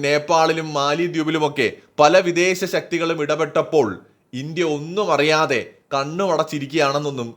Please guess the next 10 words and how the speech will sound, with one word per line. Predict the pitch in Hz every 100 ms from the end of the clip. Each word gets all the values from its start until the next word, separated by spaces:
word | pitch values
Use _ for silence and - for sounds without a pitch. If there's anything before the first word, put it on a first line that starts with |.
| 117 113
ആരും | 139 139
കരുതേണ്ടതില്ല. | 120 117 139 139 131 110 104 135 - _ - 120
ഇന്ത്യ | 131 139
ഇടപെടേണ്ട | 131 131 139 143 147 143
സന്ദർഭങ്ങളിൽ | 135 139 139 139 139 135 131
ഇടപെടുകയും | 127 131 131 127 131 127 - _ 113
ഇന്ത്യ | 123 135 120 117
ഭംഗിയായിട്ട് | 120 135 147 160 156 156 165 170 156
തന്നെ | 147 143 135
ഇന്ത്യയുടെ | 135 139 135